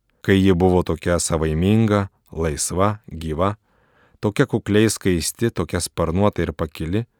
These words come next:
tokia karšta, pagaunanti, jaudinanti, pripildanti širdį neapsakomai šventų troškimų bei jausmų,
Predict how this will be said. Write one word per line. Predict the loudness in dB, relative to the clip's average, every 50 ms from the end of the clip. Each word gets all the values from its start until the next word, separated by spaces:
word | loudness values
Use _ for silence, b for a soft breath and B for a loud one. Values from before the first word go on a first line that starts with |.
| _ _ _ _ _ _ _ _ _ _ -4
tokia | -2 0 2 0 2
karšta, | 4 4 4 4 2 -2 -2 -2 0 0 0 -2 -6 _ _ _ _ _ _ _ _ _
pagaunanti, | -6 -4 0 2 4 6 6 6 6 4 4 2 2 0 -2 -2 -4 -2 -2 0
jaudinanti, | 2 2 4 4 2 2 2 0 0 0 0 -2 -4 -6 -10 -8
pripildanti | -8 -8 -6 -2 0 0 2 2 2 2 0 0 -2 -4
širdį | -4 -4 -2 -2 -2 -2 0 0 0 0 0
neapsakomai | -2 -4 -6 -4 -2 -2 -2 -2 -2 -2 0 0 0 0 -2
šventų | -2 -4 -4 -4 -4 -6 -8 -10 -8
troškimų | -6 -4 -4 -4 -6 -8 -6 -4 -2 -2 0 -2 -2
bei | -2 -2 -2 -2 -2
jausmų, | -2 -4 -4 -4 -4 -4 -4 -4 -6 -8